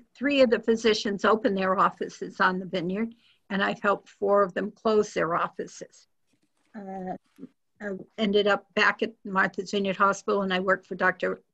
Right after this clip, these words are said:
Gail Elliott in radiology, which I enjoyed immensely. I, uh, I worked for Doctor Peter Larson. That,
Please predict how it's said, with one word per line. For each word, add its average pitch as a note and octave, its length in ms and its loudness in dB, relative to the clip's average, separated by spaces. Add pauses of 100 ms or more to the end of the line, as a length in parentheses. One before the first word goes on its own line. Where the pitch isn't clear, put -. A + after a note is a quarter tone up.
Gail F#3+ 420 2
Elliott F#3+ 520 2
in F#3+ 140 -4
radiology, F#3 840 0
which G3 280 -6
I F3+ 80 -2
enjoyed F#3 720 -4
immensely. F#3 800 -6 (1160)
I, F#3+ 640 -4
uh, G3 500 -6 (1160)
I F#2+ 80 -4
worked G2 360 -4
for - 160 -4
Doctor G3 400 -2
Peter G#3 300 0
Larson. G3 540 2
That, G3 180 -4